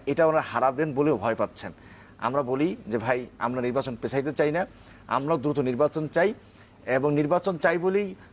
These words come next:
ফ্যাসিস্ট আওয়ামী লীগের সময় বুকে পাথর চাপা দিয়েও নির্বাচন করছি। আর এই স্বাধীন সময় নির্বাচন চাইবো না, এটা মনে করার কারণ নেই।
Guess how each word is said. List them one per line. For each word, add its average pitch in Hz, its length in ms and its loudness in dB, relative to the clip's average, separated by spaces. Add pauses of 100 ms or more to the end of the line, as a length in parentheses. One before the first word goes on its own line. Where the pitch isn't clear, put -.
ফ্যাসিস্ট 185 360 2
আওয়ামী 185 260 2
লীগের 185 160 2
সময় 175 380 2
বুকে 156 260 -2
পাথর 151 240 0
চাপা 165 240 2
দিয়েও 156 180 2
নির্বাচন 135 360 0
করছি। 107 260 -6
আর 143 80 2
এই 151 60 4
স্বাধীন 143 300 -2
সময় 180 180 0
নির্বাচন 160 260 0
চাইবো 147 280 0
না, 131 100 0
এটা 127 100 0
মনে 123 140 0
করার 120 160 -2
কারণ 104 200 -2
নেই। 90 140 -8